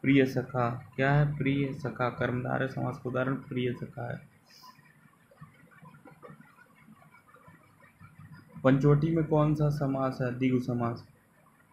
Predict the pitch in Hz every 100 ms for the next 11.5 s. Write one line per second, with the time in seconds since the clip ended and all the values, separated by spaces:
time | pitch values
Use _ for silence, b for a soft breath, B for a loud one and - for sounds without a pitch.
0 | _ _ _ _ _ _ _ _ _ _
1 | - - - _ _ _ - - - -
2 | - _ - _ - _ _ _ - -
3 | - 151 151 135 131 - 160 156 151 147
4 | 147 139 143 131 135 131 131 123 113 -
5 | - - - _ _ - - 123 - 135
6 | 135 - 123 120 113 - - - - -
7 | _ _ _ _ _ - - _ - -
8 | 127 135 143 143 143 147 156 151 147 139
9 | 143 139 135 131 135 131 131 127 120 -
10 | - _ _ _ - 123 131 135 131 127
11 | 123 117 120 120 -